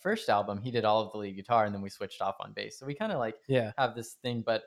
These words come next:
Speaker 1: I, I realized that, you know, maybe sometimes Josiah might sit in when, with us, or, um, our bass player now, um, Brandon, you know, uh, he had to learn the songs at some point,
Speaker 2: Mm.
Speaker 1: and, uh, another of our friends, uh,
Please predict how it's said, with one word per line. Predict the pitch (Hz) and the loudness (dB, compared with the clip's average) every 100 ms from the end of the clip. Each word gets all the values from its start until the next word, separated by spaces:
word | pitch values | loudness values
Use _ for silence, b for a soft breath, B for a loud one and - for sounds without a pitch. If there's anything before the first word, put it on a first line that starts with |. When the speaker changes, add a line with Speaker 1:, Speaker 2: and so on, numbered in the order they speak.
| - | 0
Speaker 1:
I, | 117 113 - | 2 2 0
I | |
realized | 117 120 160 185 123 110 110 107 - | -2 0 0 4 6 4 0 -4 0
that, | 107 104 - _ _ _ _ | 2 2 -2 _ _ _ _
you | 117 | -2
know, | 107 107 113 - | 0 -2 -4 -10
maybe | 139 123 123 | -2 0 0
sometimes | 120 127 123 117 113 113 104 | -2 -2 0 0 0 -2 -6
Josiah | - 107 - 104 104 | -6 -2 0 0 0
might | 107 | -4
sit | - 107 | -6 -6
in | 101 101 | -6 -6
when, | 101 107 _ | -6 -10 _
with | 110 101 | -10 -2
us, | 101 98 - | 0 0 -4
or, | - 101 101 98 98 | -8 -4 -2 -2 -2
um, | 104 98 98 - | -4 -4 -6 -2
our | 110 | -2
bass | 107 110 107 | 0 -4 -4
player | - 117 104 | -4 -2 -2
now, | 101 101 101 | -2 -2 -4
um, | - 101 98 104 | -4 -6 -6 -8
Brandon, | - 104 104 104 101 98 104 _ _ _ | -4 -4 -2 -4 -4 -6 -10 _ _ _
you | 113 | -8
know, | 104 98 101 _ _ - | -4 -4 -6 _ _ -6
uh, | 101 98 98 113 | -4 -4 -6 -2
he | 120 | 2
had | 110 | 2
to | |
learn | 107 104 | 2 -2
the | 104 | -4
songs | - 104 104 | -4 -6 -6
at | 101 | -10
some | - 101 98 | -10 -10 -10
point, | 107 101 101 127 | -8 -8 -4 -4
Speaker 2:
Mm. | 120 | -2
Speaker 1:
and, | 107 101 98 101 _ _ _ _ _ | -4 -6 -8 -10 _ _ _ _ _
uh, | 101 98 | -2 0
another | 101 113 110 | 2 2 2
of | 107 | 0
our | 104 | 0
friends, | - 104 107 101 - 104 | -2 -2 -4 -6 -8 -2
uh, | 98 98 | 0 -2